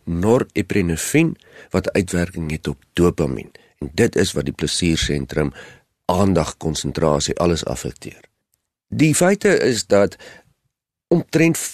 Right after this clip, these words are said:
vyfentagtig persent van die rede, die oorsaak van A G A S is geneties.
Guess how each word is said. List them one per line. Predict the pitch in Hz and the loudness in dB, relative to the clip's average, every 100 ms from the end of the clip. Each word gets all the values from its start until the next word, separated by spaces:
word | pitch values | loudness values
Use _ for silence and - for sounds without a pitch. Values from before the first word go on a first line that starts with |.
| - | -8
vyfentagtig | - 170 165 - 160 - 143 - 143 - | 2 2 2 0 -2 0 -2 -2 -6 -4
persent | 127 - 107 101 | -4 -2 -4 -2
van | 113 101 | -2 0
die | 101 104 82 | 0 0 -2
rede, | 80 80 92 95 69 57 | -2 -2 2 2 2 -2
die | - - | -4 -4
oorsaak | - 143 120 - - - - _ - _ _ _ _ _ _ _ | 0 2 2 0 -4 -8 -10 _ -20 _ _ _ _ _ _ _
van | - 120 - | 0 0 2
A | 90 | 0
G | 87 95 80 | 0 -2 -2
A | - - - | -4 -8 -12
S | - - _ | -18 -20 _
is | - - - | -2 0 -2
geneties. | - - 92 73 - - - | -8 -6 -2 -2 -4 -12 -20